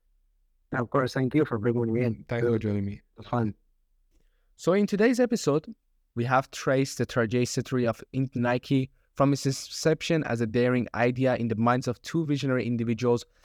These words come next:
Speaker 2: Phil Knight and Bill Bowerman, to its evolution into a global powerhouse in the world of sportswear. Nike's journey is more than a story of commercial success.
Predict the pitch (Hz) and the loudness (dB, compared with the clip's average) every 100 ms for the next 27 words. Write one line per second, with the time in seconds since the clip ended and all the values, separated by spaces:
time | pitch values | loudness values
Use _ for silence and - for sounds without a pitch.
0 | - - 165 151 143 135 120 120 127 123 | -20 0 2 4 2 0 -2 0 -2 2
1 | 127 127 123 123 127 _ _ - 156 - | 2 4 2 0 -4 _ _ -2 -2 0
2 | 135 131 139 165 160 135 135 127 120 123 | -2 0 0 0 0 -2 0 -2 2 0
3 | 117 120 - 120 117 120 110 117 - _ | 2 -2 0 0 0 0 0 -2 -6 _
4 | _ _ - 180 147 131 127 120 - - | _ _ -4 -2 0 2 2 2 -2 -10
5 | - 123 - - 73 - _ _ _ _ | -2 -2 -2 -10 -12 -14 _ _ _ _
6 | _ - 123 131 143 127 139 139 131 123 | _ -2 2 2 0 0 2 4 2 0
7 | 120 139 156 147 123 - 127 120 110 - | 0 2 4 2 0 0 2 4 2 -2
8 | - 113 120 117 - 98 - 95 - | -2 0 0 -4 -6 -8 -4 -4 -4